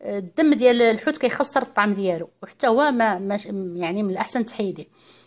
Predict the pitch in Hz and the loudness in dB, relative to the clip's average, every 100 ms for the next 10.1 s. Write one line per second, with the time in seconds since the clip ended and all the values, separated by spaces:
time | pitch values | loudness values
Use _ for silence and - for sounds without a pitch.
0 | - 220 214 277 320 - 240 240 - 285 | -8 -2 2 2 2 -2 -2 -4 -2 -2
1 | 208 220 - - 202 240 226 - 226 214 | -2 -6 -6 -8 -4 -2 -2 -2 -4 -4
2 | 220 202 - 185 208 254 294 302 285 226 | -6 -6 -6 -6 -2 0 0 2 2 2
3 | 196 - - - - - 247 392 381 349 | -2 -6 -20 -20 -12 -8 -2 0 0 0
4 | 330 311 - 240 240 254 262 220 - 269 | 2 2 -2 0 2 2 -2 -2 -2 -2
5 | 339 _ _ _ _ _ _ - 180 170 | -4 _ _ _ _ _ _ -10 -6 0
6 | 233 220 277 240 208 185 214 294 _ _ | 0 2 2 2 2 2 -2 -4 _ _
7 | _ _ _ 240 208 208 220 202 - 262 | _ _ _ -10 -8 -4 -2 -2 -2 0
8 | 233 - 196 202 240 - - 220 254 349 | 0 0 -2 0 0 -2 0 4 6 4
9 | 349 240 - - 254 240 208 190 170 160 | 2 -6 -4 0 4 4 2 0 -4 -4
10 | 294 | -6